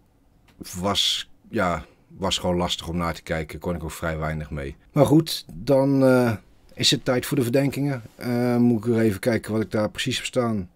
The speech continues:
Wie ik verdenk qua mollen is bij mij nu toch wel wat veranderd. Ja, logisch. Ik schrijf het altijd even op. Waar ik de vorige keer Nathan, Rob en Miljuska verdacht in die volgorde, is nu Leonie er ook weer bijgekomen.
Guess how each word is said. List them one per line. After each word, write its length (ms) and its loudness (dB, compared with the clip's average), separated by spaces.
Wie 180 0
ik 80 -4
verdenk 480 -2
qua 240 0
mollen 320 4
is 120 -2
bij 100 -4
mij 200 0
nu 140 -2
toch 120 -8
wel 140 0
wat 140 -6
veranderd. 360 -4
Ja, 140 -6
logisch. 580 -6
Ik 160 -16
schrijf 160 -4
het 100 -10
altijd 240 -6
even 140 -8
op. 180 -14
Waar 160 0
ik 60 -4
de 80 -10
vorige 220 2
keer 180 0
Nathan, 600 0
Rob 240 0
en 120 0
Miljuska 380 2
verdacht 300 -4
in 120 -8
die 160 0
volgorde, 520 -2
is 220 -6
nu 160 2
Leonie 460 2
er 120 -4
ook 160 -2
weer 120 0
bijgekomen. 680 -2